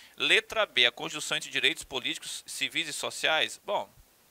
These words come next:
melhor do que a letra A está. Ficaria mais legal se tivesse deveres também, né? Mas assim, vamos combinar que a letra B já se apresenta de uma maneira, numa configuração, numa escrita mais feliz, né? Letra C,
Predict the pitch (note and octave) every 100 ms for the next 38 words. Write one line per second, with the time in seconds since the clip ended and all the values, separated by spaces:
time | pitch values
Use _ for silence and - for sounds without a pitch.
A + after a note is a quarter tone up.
0 | _ _ _ - G#2 B2 A2+ A2+ B2+ D3
1 | C#3+ A2+ - C3 G#2+ A2 - A2+ F#2+ -
2 | - - G#3 F#3+ F3+ D#3 B3+ D#4+ A#3+ F#3
3 | - D#4 D4 F#4 F4+ C3+ D#3 F#3+ A3+ A3+
4 | C#3 C#3+ C3+ G3 - _ _ - _ -
5 | - _ D#3+ G#3 A3+ - A#2 A#2 C#3 D#3+
6 | E3 G3 C3 - - F3+ C#3 A#2+ D#3 C#3+
7 | B2 C3+ C#3+ C#3 D3 B2+ A#2+ B2+ - C3+
8 | C#3 C3 A2 A#2+ C#3 _ _ _ _ _
9 | A2 A#2 A#2 A#2 - C3 D3+ D#3 A2+ A2+
10 | A#2+ - A#2 A#2 A#2 A2 - E3 F3+ A#2+
11 | G2+ - G2 C3+ _ _ _ - - -
12 | - - F#3+ - G#3+ - D3 A#2